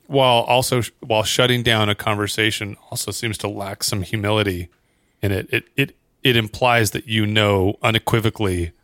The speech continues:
that you received that message perfectly <laughs> and, and that you translated it perfectly in your mind and you've, and you've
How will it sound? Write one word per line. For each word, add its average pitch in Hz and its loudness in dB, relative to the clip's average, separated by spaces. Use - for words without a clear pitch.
that 110 0
you 107 2
received 110 -2
that 101 -6
message 110 -2
perfectly 104 -4
<laughs> - -18
and, 107 -2
and 113 0
that 110 -2
you 113 0
translated 120 2
it 107 0
perfectly 113 0
in 107 0
your 107 2
mind 107 2
and 107 -4
you've, 110 -2
and 113 0
you've 107 -2